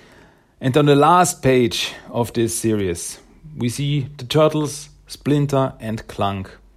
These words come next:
walking towards, uh, the old farmhouse in Northampton. And they're like, "You're right, Master. Casey's farm up here in Northampton has always felt like home. A home away from home.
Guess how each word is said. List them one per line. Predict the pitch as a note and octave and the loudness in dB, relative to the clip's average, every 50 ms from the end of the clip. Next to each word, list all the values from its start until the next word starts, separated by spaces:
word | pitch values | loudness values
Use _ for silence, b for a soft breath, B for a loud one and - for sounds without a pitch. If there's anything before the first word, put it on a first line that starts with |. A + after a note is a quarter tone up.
| _ B B B B B B B B B B B B B B - | _ B B B B B B B B B B B B B B -4
walking | - A#2+ C3 C#3 C3 - - C3 B2+ B2+ B2 A2+ A2+ - _ _ _ _ _ _ | 0 2 2 2 0 0 -2 -2 0 0 -2 -4 -8 -12 _ _ _ _ _ _
towards, | - - B2 A#2+ A2+ A2+ G#2+ G#2 G2+ - - - - - _ - _ _ _ - | -4 0 0 2 2 2 2 0 -2 -6 -12 -14 -16 -20 _ -20 _ _ _ -12
uh, | - G#2 G2+ G2 G2 F#2+ | -8 -6 -6 -4 -6 -6
the | G2 G2+ G2 G2 F#2+ F2+ - - - - - - - | -4 -2 -2 -2 -4 -6 -10 -18 -20 -20 -20 -14 -8
old | - A#2 G#2+ | -6 -6 -6
farmhouse | - - - A#2 A#2 B2 B2 A2+ G#2 G#2+ G2+ G#2 G#2 G2+ - | -6 -2 -2 0 0 0 -2 -2 -2 -2 -2 -2 -4 -6 -8
in | - G#2+ G2 G2 | -10 -8 -6 -6
Northampton. | G2 G2 G2+ G2 - - G2 F#2+ F#2+ E2+ - F#2+ F#2 F2 - - - B B B B B B B B B B B | -4 -6 -6 -8 -10 -10 -10 -10 -10 -10 -10 -12 -12 -12 -14 -20 -20 B B B B B B B B B B B
And | B | B
they're | - G2 G2+ | -4 -4 -4
like, | G2+ - - - - - _ _ _ - | -4 -4 -8 -14 -16 -20 _ _ _ -6
"You're | - F#3+ G3+ F3 C#3 | 0 2 2 4 4
right, | A#2 A#2 A2 A2 A2 | 4 2 0 0 -2
Master. | G#2+ G#2 G2 - - G2+ F2+ F2+ - _ _ _ | -4 -4 -4 -4 -4 -6 -8 -8 -12 _ _ _
Casey's | - - F#3 F#3+ F3+ - E3 C3+ | -8 -2 -2 -2 -2 -2 -6 -8
farm | - - C3 C#3 C#3+ C3 D2+ | -8 -4 -2 -2 -2 -2 -2
up | G2 A#2 - | -4 -6 -4
here | - C3+ B2+ A#2+ | -2 -2 -2 0
in | A2+ A2 | 0 -2
Northampton | G#2+ A2 G#2+ - G#2+ G#2 G2 F#2+ - F#2 E2+ | -2 -4 -4 -4 -8 -8 -8 -8 -10 -12 -12
has | - - F#2+ - | -12 -14 -16 -12
always | - A#2+ A2+ A2 A2 - | -8 -6 -4 -4 -6 -6
felt | - - F#2+ F2+ - | -8 -8 -8 -8 -8
like | F#2 F#2 F#2 - | -8 -10 -10 -10
home. | - - F2 E2+ E2+ - _ _ b b b b b b b | -12 -12 -12 -12 -12 -16 _ _ b b b b b b b
A | b - | b -10
home | - - B2+ C#3+ D#3 D#3 - - | -2 2 2 4 4 2 0 -4
away | A#2+ A2 A2 A2 A2+ A2+ A#2+ A#2 - | -4 -2 -2 0 -2 -2 -4 -6 -12
from | _ - - A2 | _ -10 -10 -8
home. | G2+ A#2 B2 G#2+ F2+ | -4 -4 -4 -4 -6